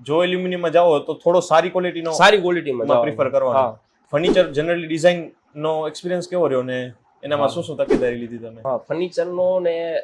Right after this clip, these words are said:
Speaker 2: <clears throat> ફર્નિચર ને એવી વસ્તુ હતી કે એમાં એ સ્ત્રીને આખો દિવસ મતલબ આપણે જે, જેમ કેમ જેન્ટ્સ હોય તો એને ઓફિસમાં રહેવાનું કે બારે
Speaker 1: હા.
Speaker 2: ફિલ્ડમાં રહેવાનું, એવી રીતે ઘરના જે,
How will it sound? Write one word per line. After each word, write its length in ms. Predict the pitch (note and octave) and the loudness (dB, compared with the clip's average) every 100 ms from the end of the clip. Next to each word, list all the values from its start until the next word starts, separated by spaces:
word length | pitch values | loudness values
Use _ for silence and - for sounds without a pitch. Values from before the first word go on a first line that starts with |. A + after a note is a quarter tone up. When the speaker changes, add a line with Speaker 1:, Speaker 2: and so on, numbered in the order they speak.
| - - | -8 -6
Speaker 2:
<clears throat> 300 | D#3+ B2 D#3 | -6 -6 -4
ફર્નિચર 340 | E3 F#3 F#3 | -2 -2 -4
ને 100 | F#3 | -4
એવી 120 | F#3+ | -4
વસ્તુ 300 | F3 E3 E3 | -4 -6 -8
હતી 200 | D3 F3+ | -10 -10
કે 100 | D#3+ | -8
એમાં 400 | D3 D#3 D#3+ D#3 | -8 -6 -6 -6
એ 200 | D#3+ C#3+ | -6 -8
સ્ત્રીને 560 | - E3 F#3 F#3+ F#3 F3+ | -8 -4 -2 -2 2 2
આખો 400 | E3 C#3 F3 F#3+ | 2 0 -2 0
દિવસ 220 | F#3 E3+ | 0 -2
મતલબ 220 | E3+ F3 D3 | -6 -2 0
આપણે 320 | D#3+ F#3 E3+ | 2 0 -2
જે, 200 | E3+ D#3+ | -4 -6
જેમ 220 | F3+ F3+ | -6 -6
કેમ 220 | - D3 | -6 -6
જેન્ટ્સ 320 | C#3+ D#3+ D#3+ | -4 -6 -4
હોય 140 | D#3+ D#3 | -6 -6
તો 80 | D#3 | -6
એને 120 | D3+ | -4
ઓફિસમાં 460 | D#3+ F3+ D3 C#3+ | -4 -4 -6 -4
રહેવાનું 420 | C3+ C#3+ C#3 C3+ C3+ | -2 -2 -4 -6 -2
કે 180 | - - | 0 2
બારે 140 | D3 | 0
Speaker 1:
હા. 60 | C#3+ | 2
Speaker 2:
ફિલ્ડમાં 300 | E3 D#3 C#3 | 0 0 0
રહેવાનું, 540 | B2+ B2 A#2+ C#3 D3 C3 | -2 -4 -6 -8 -8 -6
એવી 140 | F3 | -4
રીતે 320 | F3 F3+ E3+ | -4 -6 -6
ઘરના 500 | C#3 D3 E3+ F3 F3 | -4 -4 -4 -2 -2
જે, 300 | D#3+ E3+ E3+ | -4 -6 -6